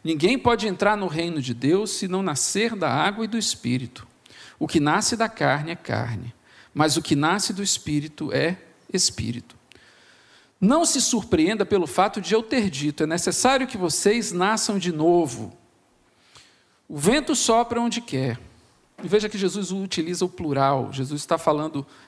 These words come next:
"necessário que vocês nasçam de novo." Ele não está dando uma resposta somente para Nicodemos, mas para tudo aquilo que ele representa, inclusive em redor dele. Todos os pares dele precisavam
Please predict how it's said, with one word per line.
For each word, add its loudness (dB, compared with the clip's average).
"necessário 0
que -10
vocês 0
nasçam -2
de -4
novo." -2
Ele -6
não -10
está 2
dando -2
uma -6
resposta -2
somente -4
para -4
Nicodemos, -2
mas -4
para -2
tudo -4
aquilo 0
que -2
ele 0
representa, 0
inclusive -2
em 2
redor 2
dele. -2
Todos -2
os -2
pares 2
dele -2
precisavam 0